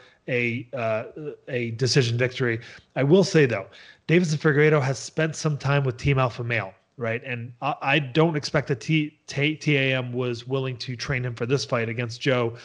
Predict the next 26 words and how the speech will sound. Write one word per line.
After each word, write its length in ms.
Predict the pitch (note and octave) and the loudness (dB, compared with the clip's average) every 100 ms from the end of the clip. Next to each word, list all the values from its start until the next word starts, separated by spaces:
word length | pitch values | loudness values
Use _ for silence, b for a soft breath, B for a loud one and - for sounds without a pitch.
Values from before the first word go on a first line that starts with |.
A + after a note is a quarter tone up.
| B | B
who's 140 | - B2+ | -8 -4
an 80 | C3 | -2
old 140 | B2+ | 0
friend 200 | D3 C3 | 0 0
of 100 | A#2+ | 0
theirs, 240 | A#2+ A#2 | 0 0
even 140 | A#2+ A#2+ | -2 -2
though 120 | A#2+ | -2
he 60 | A#2 | -2
trains 280 | - A#2+ | -4 -4
in 80 | A2+ | 2
Vegas 300 | C3+ C3+ A2 | 2 2 -2
now. 200 | A#2+ A2 B B B B _ _ _ | -6 -8 B B B B _ _ _
I 140 | C#3 C#3+ | -2 -2
can, 400 | - - F3 E3 | 2 4 6 6
however, 380 | D3 C#3+ B2+ | 6 6 4
see 460 | A2+ - C3+ B2+ A#2 B B B _ - | -2 0 2 2 -2 B B B _ -6
several 380 | - C#3 F3 | -2 0 0
guys 320 | D3 C3+ C3 B2 | 0 0 0 -2
in 60 | |
that 140 | B2+ A2+ | -8 -6
Team 200 | D3+ C3+ | -4 -4
Alpha 280 | C3 A#2 B2 | -4 -6 -4
Male, 440 | C#3 C#3 A#2+ A#2+ - | -2 -2 -4 -8 -10
uh, 340 | B2 A2+ A2 - | -8 -6 -8 -12
group 340 | - C3+ A#2+ | -6 -2 -2